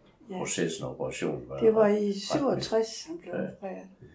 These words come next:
Speaker 2: Men det var meget vellykket, og, øh, han har som sagt haft et godt liv. Det var lidt specielt for os som troende mennesker, at, øh, der, der blev sådan sendt bud rundt, og folk bad for ham, øh, hvor man kendte noget til os.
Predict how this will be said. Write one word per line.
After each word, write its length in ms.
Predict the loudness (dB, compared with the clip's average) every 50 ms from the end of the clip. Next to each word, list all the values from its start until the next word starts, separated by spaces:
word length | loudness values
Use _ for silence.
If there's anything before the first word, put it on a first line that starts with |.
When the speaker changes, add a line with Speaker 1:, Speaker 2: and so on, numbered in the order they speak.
| -20 -20 -20 -20 -20 -20 -20 _
Speaker 2:
Men 160 | 6 8 8 10
det 80 | 12
var 280 | 12 12 12 12 12 12
meget 280 | 12 10 10 10 8
vellykket, 580 | 6 6 4 4 2 0 -2 -4 -6 -10 -12 -12
og, 420 | -8 -8 -6 -6 -6 -8 -6 -4
øh, 200 | -4 -4 -6 -6
han 140 | -8 -6 -6
har 80 | -6 -10
som 200 | -10 -10 -12 -2
sagt 260 | 0 0 0 0 -4
haft 300 | -4 -6 -6 -6 -8 -14
et 120 | -16 -16 -10 -6
godt 220 | -6 -6 -4 -4
liv. 200 | -6 -6 -6 -8 -14 -18 -18 -16 -16 -16 -16 -18 -18 -18 -2 2
Det 100 | 8 10
var 160 | 10 10 10
lidt 120 | 8 6 4
specielt 500 | 4 2 0 4 6 8 8 8 8 8
for 60 | 8
os 180 | 8 8 8
som 260 | 4 2 0 -2 -2 -2
troende 360 | 4 4 4 4 4 0 0
mennesker, 440 | 0 0 0 0 -2 -4 -4 -4 -4
at, 260 | 0 4 4 4 2 2 -8 -16 _ _ _ _ -20 -20 _ _ _ _ _
øh, 200 | 2 2 2 2 6 8
der, 640 | 8 10 10 8 8 8 6 4 2 2 0 -2 -4 -8 -14 _ _ _ _ _ _ _ _ _ _ _ _ _ -20 _ _ -2
der 140 | -2 0 6
blev 220 | 6 6 6 8
sådan 180 | 6 4 4 4
sendt 240 | 4 4 2 4 6
bud 120 | 6 8
rundt, 400 | 8 8 8 6 4 4 2 2
og 240 | 2 4 2 2 0 -6 -12 -18 -20 _ -20 _ _ _ _ _ _ _
folk 320 | 4 6 6 6 6 6 8
bad 260 | 10 10 10 8 4
for 120 | 4 2 2
ham, 200 | 2 0 -6 -10 -14 -12 _ -6
øh, 140 | -4 -4 -6 -8 -12 _
hvor 200 | -2 -2 -2 -2
man 140 | -4 -6 -8 -10 -18 -20 -20 -20 -20 -20 -10 -4
kendte 240 | -2 0 0 2
noget 200 | 2 2 2 2
til 240 | 4 6 8 10 10
os. 300 | 8 8 2 -4 -8 -12